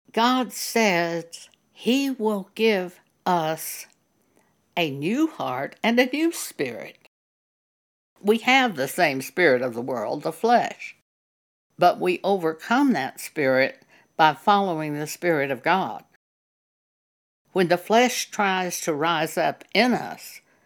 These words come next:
and react to something, we learn to keep the flesh under control by turning to God and asking him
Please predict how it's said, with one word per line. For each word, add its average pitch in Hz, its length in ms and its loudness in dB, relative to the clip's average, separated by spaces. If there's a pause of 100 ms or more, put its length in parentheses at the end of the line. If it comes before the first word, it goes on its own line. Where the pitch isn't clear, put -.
(260)
and 175 220 6
react 196 600 -4
to 151 100 -10
something, - 600 -12 (480)
we 233 520 2 (140)
learn 143 640 -2 (540)
to - 100 -8
keep - 540 -4
the 208 100 -8
flesh 190 640 -2 (140)
under 254 320 2
control 120 880 -4 (800)
by 160 180 2
turning 277 520 2
to 170 100 -8
God 147 320 -2
and 151 200 -2
asking 208 500 -2
him 160 200 -8